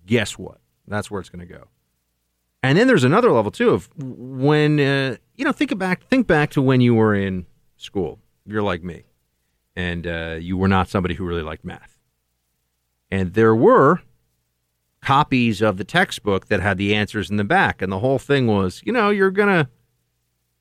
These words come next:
you know, you're, you're gonna get to the, you're able to check your own work that way. But I, I have to admit, sometimes I was like, "Well, you know, I got the answer here, and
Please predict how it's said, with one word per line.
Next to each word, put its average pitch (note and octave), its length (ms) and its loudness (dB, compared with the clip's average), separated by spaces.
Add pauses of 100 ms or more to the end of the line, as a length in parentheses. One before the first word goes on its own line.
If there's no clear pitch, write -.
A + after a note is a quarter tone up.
you D#2+ 360 -4
know, C#3 100 2
you're, C3+ 540 -2
you're D3 180 2
gonna D3 180 2
get D#3+ 240 0
to D#3 120 0
the, B2+ 440 0
you're C#3+ 220 4
able D#3 160 2
to C3+ 80 4
check D3 240 0
your C3+ 140 4
own A2+ 100 4
work G2+ 200 2
that E2 200 -10
way. - 140 -20 (1500)
But F#2+ 140 -4
I, C3+ 240 -8
I D#3+ 60 -8
have E3 160 -2
to B2+ 80 -2
admit, C#3+ 280 -2
sometimes A#2+ 460 -4
I - 20 -2
was G2 100 -4
like, G#2 200 -4
"Well, A#3+ 400 2
you F#3+ 80 4
know, E3+ 100 2
I D#3 60 0
got C#3+ 160 0
the A#2 180 -2
answer A2+ 280 -4
here, A2 420 2
and F2+ 220 -4